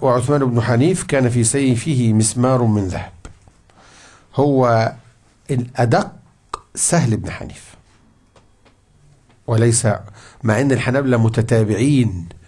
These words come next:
جيلا بعد جيل على إنه مين؟ عثمان بن حنيفة. بس ده مش هنلاقي لها أصل كده. الرواية اللي في كتب مش، لا، انتوا ح-، الكتاب هو كده، هو ما فيهاش خطأ مطبعي.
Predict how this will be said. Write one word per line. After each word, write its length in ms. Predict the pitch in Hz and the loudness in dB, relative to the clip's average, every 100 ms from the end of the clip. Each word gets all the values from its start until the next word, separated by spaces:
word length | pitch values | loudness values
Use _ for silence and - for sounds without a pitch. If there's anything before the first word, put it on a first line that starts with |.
| - - - - 113 | -20 -20 -20 -14 -4
جيلا 360 | 107 175 151 | 0 2 2
بعد 400 | 123 113 110 110 | 2 0 2 0
جيل 300 | 110 175 190 | 2 0 0
على 220 | 101 113 | 0 0
إنه 180 | 127 120 | 2 2
مين؟ 320 | 120 127 120 - - - _ _ _ _ _ - - | 2 2 0 -4 -10 -20 _ _ _ _ _ -20 -4
عثمان 360 | 107 101 123 120 | -2 0 2 2
بن 180 | 101 98 | 0 -2
حنيفة. 320 | 85 82 - - | -6 -8 -12 -8
بس 220 | 107 113 | -4 0
ده 80 | 117 | 0
مش 220 | 120 - | 0 0
هنلاقي 240 | 117 131 | 0 2
لها 220 | 131 120 | 2 0
أصل 220 | 139 - 92 | 0 -2 -6
كده. 260 | 95 90 - - | -10 -12 -10 -6
الرواية 680 | 110 101 104 143 131 107 92 - - - - - | -4 -2 2 2 2 0 -4 -16 -20 -20 -20 -8
اللي 180 | 110 107 | -4 -4
في 80 | - | -4
كتب 280 | 131 135 | -4 -4
مش، 160 | 110 95 | -4 -4
لا، 240 | - 147 165 | -2 -2 -4
انتوا 200 | 156 113 | -4 -6
ح-، 40 | |
الكتاب 440 | 139 - 139 185 | -6 -4 -2 0
هو 200 | 156 190 | 2 0
كده، 300 | 139 175 139 | 2 0 2
هو 300 | 113 117 113 113 - - - - - | 2 2 0 -4 -12 -18 -20 -14 -6
ما 120 | 113 | -2
فيهاش 200 | 147 - | 0 0
خطأ 200 | 170 170 | 0 0
مطبعي. 540 | 123 110 120 139 92 | 0 0 0 0 -2